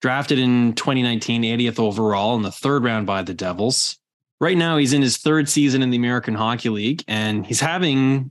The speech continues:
what I would consider for him to be a breakout season. Sixty-eight games, twenty-five goals, and thirty-eight assists for fifty-eight points, uh, and that leads the team in scoring.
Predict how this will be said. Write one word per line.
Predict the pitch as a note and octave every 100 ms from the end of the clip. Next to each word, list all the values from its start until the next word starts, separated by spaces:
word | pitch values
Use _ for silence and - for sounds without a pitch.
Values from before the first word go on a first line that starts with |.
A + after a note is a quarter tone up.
| -
what | A2 G#2+
I | A2
would | A2+ G#2+
consider | A2+ G2+ A2 G#2+
for | - G2
him | A#2
to | C#3+
be | A#2+ A2+ G#2+
a | F#2+
breakout | F#2+ G#2 G#2 B2+ A2+
season. | A#2+ D#3 A2+ D2+ -
Sixty-eight | - B2 - B2+ B2+ A2
games, | A#2 A2+ A#2 A2+
twenty-five | - - A2 C#3+ D3+ C3+ C3
goals, | - G#2 G2+ F#2+
and | G2
thirty-eight | A2+ A2 G#2
assists | G2+ - G2+ -
for | F#2+ F#2 - _ _ _ _ _
fifty-eight | D3 C#3 A#2+ A2 -
points, | - - D#3+ A#2+ E3 - - -
uh, | G2+ G2+ F#2+
and | F#2+
that | A#2 G#2+
leads | A#2 A#2 A2+ -
the | -
team | - A2 F#2
in |
scoring. | E2+ - G#2+ G2+ C2 -